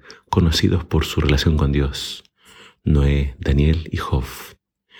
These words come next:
Pero por más profunda que haya sido la relación de ellos con Dios,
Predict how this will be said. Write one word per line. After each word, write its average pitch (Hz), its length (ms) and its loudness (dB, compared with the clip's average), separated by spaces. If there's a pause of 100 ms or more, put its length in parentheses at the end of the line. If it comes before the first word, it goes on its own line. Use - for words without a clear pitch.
(380)
Pero - 200 0
por 82 120 2
más 87 320 4
profunda 82 560 0
que 87 100 0
haya 85 140 4
sido 85 240 2
la 78 60 2
relación 78 380 0
de 76 80 2
ellos 80 120 0
con - 180 -4
Dios, 78 480 -6